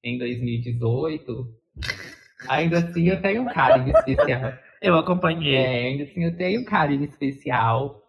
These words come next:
Speaker 1: Então, eu tinha que fazer aqui esse podcast algum conteúdo pra celebrar essa data. Então, Pedro Augusto tá aqui conosco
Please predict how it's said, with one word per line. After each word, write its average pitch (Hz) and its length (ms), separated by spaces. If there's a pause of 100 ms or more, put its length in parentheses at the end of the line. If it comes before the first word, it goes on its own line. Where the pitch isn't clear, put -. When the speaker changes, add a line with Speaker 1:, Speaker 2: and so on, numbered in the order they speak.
(180)
Speaker 1:
Então, 143 220
eu 165 60
tinha 214 200
que - 100
fazer 131 320
aqui 120 180
esse 120 140
podcast 117 480
algum 131 160
conteúdo 202 440
pra - 120
celebrar 113 360
essa 117 180
data. 104 400 (1300)
Então, 127 280
Pedro 127 200
Augusto 120 300
tá 135 100
aqui - 180
conosco 135 640